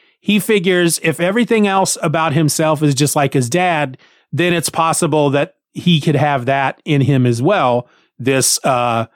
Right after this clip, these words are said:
uncontrollable desire to be mean to the people that are close to him. So he's just decided to be alone. And she tells him that, that she, she likes solitude as well. She used to, but she said when she was younger, she always seemed to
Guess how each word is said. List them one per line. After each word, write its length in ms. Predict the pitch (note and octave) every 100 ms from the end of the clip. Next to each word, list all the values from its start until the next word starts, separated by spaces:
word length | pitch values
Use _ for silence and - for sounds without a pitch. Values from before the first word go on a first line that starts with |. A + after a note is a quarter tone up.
| _ _ -
uncontrollable 840 | F#3+ F#3+ F#3 E3 F#3+ F#3 E3+ E3
desire 680 | C#3+ C3 C3+ D3 D3 B2 A#2
to 220 | - D#3+
be 180 | B2 D3
mean 580 | B2+ C#3 D#3+ C3+ A#2 A#2+
to 120 | -
the 120 | B2+
people 520 | A#2+ D3 B2+ A#2+ A#2+ C#3
that 380 | B2+ A#2+ A#2 -
are 160 | B2
close 300 | - G#3+ A3
to 100 | D#3+
him. 220 | B2 A#2
So 140 | C3 D#3
he's 220 | D#3 F#3
just 180 | E3+ -
decided 540 | F3+ C#3 C3 C#3 D#3 - _ _ -
to 100 | F#3
be 160 | G3+
alone. 540 | G#3+ A3+ C4+ D#3 G#2+ G2+ _ _ -
And 480 | E3 F3 E3+ E3 - -
she 240 | - A3
tells 400 | F3 G#3+ F#3+ -
him 300 | F#3+ F3+ E3+
that, 360 | E3 D3 D3 C#3
that 260 | D3+ D3
she, 440 | - A3 A3 G#3 - _ _ _
she 260 | - - A#3+
likes 280 | A3 G#3 -
solitude 520 | F#3+ F3 E3 - D#3+
as 100 | C3+
well. 300 | C#3+ D3 D3
She 160 | - E3+
used 300 | F3 F3 -
to, 200 | D#3+ D3
but 240 | D3+ D#3
she 140 | -
said 420 | D#3 E3 C#3 E3 D3+
when 140 | D3
she 140 | -
was 200 | D#3 C#3
younger, 460 | E3 G#3+ F#3 D#3 D3
she 260 | - E3+ D#3
always 300 | D#3 D3+ -
seemed 340 | F3 D3+ C#3+
to 320 | - C3+ A#2